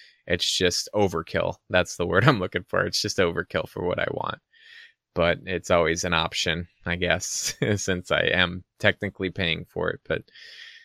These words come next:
yeah, so I've just been looking into third-party clients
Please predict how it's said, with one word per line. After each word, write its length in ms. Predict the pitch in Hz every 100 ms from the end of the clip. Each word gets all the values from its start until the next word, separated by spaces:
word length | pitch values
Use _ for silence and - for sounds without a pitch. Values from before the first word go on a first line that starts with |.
| -
yeah, 220 | 101 -
so 220 | - 104
I've 140 | 101 107
just 220 | 127 -
been 160 | 101
looking 320 | 95 92 90 85
into 760 | 87 87 - 87 87 85 92 - -
third-party 540 | 92 87 98 85 80
clients 800 | - 80 80 85 85 - - -